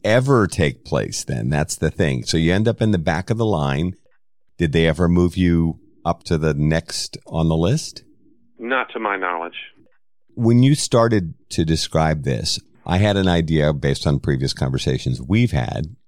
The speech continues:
Speaker 1: about where you were going. I also thought to myself, "Man, does this sound familiar?"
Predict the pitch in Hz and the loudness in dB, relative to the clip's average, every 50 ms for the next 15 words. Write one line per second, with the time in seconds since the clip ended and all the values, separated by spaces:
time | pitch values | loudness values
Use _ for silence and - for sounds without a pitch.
0 | _ - 73 65 69 67 - 69 73 71 73 69 71 65 58 62 60 - - 90 | _ -10 -6 -2 -2 -2 0 0 0 2 2 2 2 0 -2 -6 -8 -2 0 0
1 | 92 90 67 58 57 57 67 69 - _ _ _ _ _ - 73 76 76 73 - | 2 2 0 -2 -2 -4 -6 -6 -8 _ _ _ _ _ -2 0 0 0 0 -2
2 | - - 85 90 90 - - 87 78 - 82 82 82 - 80 73 69 71 - - | 0 0 2 2 2 2 0 -2 0 0 -2 -2 0 -2 -2 -2 0 -2 -2 -2
3 | 71 - - - 73 76 80 95 113 151 156 143 107 73 69 64 64 64 71 76 | -4 -4 -4 -4 -2 -2 0 2 4 4 6 6 4 2 0 -4 -6 -4 -2 -2
4 | 71 71 76 85 - 165 180 185 170 - - - 147 135 131 127 131 127 127 - | -2 -2 -4 -2 0 2 2 2 2 -2 -2 0 2 4 4 4 4 2 0 0
5 | - 95 92 90 85 82 82 78 69 62 - 50 50 | 2 4 4 4 4 4 4 2 0 0 -2 -6 -10